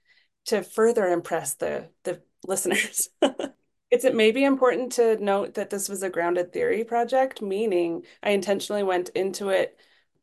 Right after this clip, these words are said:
without a thesis, without any belief of what I would find. And I didn't do any coding until all of the interviews were completed, meaning I wasn't looking for themes. The questions didn't change. I wasn't following up like, "Gosh, I wonder if this person experienced this as well."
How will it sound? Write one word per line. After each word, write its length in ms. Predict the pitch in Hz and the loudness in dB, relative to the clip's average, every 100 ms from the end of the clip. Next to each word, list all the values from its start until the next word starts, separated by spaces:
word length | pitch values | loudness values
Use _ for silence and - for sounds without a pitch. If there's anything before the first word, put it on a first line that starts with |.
| _ - | _ -4
without 400 | 196 180 170 233 | -4 0 2 0
a 40 | |
thesis, 640 | 240 262 262 339 339 - - _ | 0 -6 -2 -2 -4 -10 -14 _
without 560 | 190 190 - 196 202 220 | -4 -4 0 2 4 2
any 280 | - 208 214 | 0 0 0
belief 580 | 214 208 202 208 208 190 | -2 -4 -4 -6 -6 -6
of 140 | 196 180 | -4 -2
what 260 | 180 196 | 0 0
I 120 | 196 | 0
would 200 | 196 185 | -2 -4
find. 280 | - 180 190 | -4 -2 -2
And 120 | 190 | 0
I 60 | 196 | 0
didn't 220 | 202 220 | 0 -2
do 120 | 196 - | -4 -2
any 180 | 190 190 | -2 0
coding 340 | 175 180 175 | -2 0 0
until 220 | 175 - | -2 -2
all 240 | - 151 160 | -4 -2 -2
of 160 | 160 | -4
the 260 | - 165 - | -2 -2 -2
interviews 400 | 160 156 156 156 | -4 -6 -8 -8
were 80 | 160 | -8
completed, 680 | 175 165 170 156 110 - - - - _ - | -8 -10 -6 -4 -4 -6 -14 -20 -20 _ -18
meaning 760 | 175 208 226 208 170 - 135 - _ _ - | -4 2 4 6 2 0 -10 -18 _ _ -2
I 80 | 208 | 2
wasn't 300 | 254 240 226 | 4 4 2
looking 260 | 226 233 | 2 0
for 140 | 208 208 | -2 -6
themes. 640 | - 214 214 214 214 - | -2 0 0 0 -2 -6
The 120 | - | -8
questions 520 | 208 220 214 233 226 | -2 0 0 0 0
didn't 260 | 220 220 - | 4 2 2
change. 480 | - 196 196 196 196 | -4 -2 0 -2 0
I 80 | 196 | -2
wasn't 320 | 208 233 - | 0 -2 -2
following 400 | 196 196 196 196 | 0 2 2 0
up 140 | 202 | -2
like, 120 | 190 | -4
"Gosh, 220 | 180 226 202 | -8 -8 -6
I 80 | |
wonder 260 | 214 220 220 | -4 -2 -2
if 120 | 214 | -2
this 160 | 214 214 | -4 -4
person 420 | 214 208 208 196 | -6 -4 -4 -4
experienced 460 | 196 - 196 185 - | -6 -4 -4 -4 -4
this 180 | 185 | -6
as 160 | 185 175 | -6 -2
well." 300 | 165 180 220 | 0 0 -2